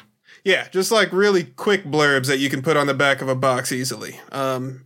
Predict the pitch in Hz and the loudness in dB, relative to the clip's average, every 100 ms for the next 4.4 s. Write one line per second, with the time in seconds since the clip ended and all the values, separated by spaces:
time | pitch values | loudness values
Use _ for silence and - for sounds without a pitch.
0 | - 139 131 139 131 131 135 131 147 143 | -8 -6 -2 0 2 2 0 -2 -2 -2
1 | 180 226 220 208 262 269 185 147 143 127 | -2 0 0 0 0 2 2 2 2 0
2 | 131 131 139 131 - 175 175 165 - 170 | 0 0 0 0 -2 2 2 2 0 2
3 | 143 131 131 131 - - 135 147 160 143 | 2 2 0 -4 -6 -8 -2 2 2 2
4 | 135 135 117 - | -2 -2 -4 -10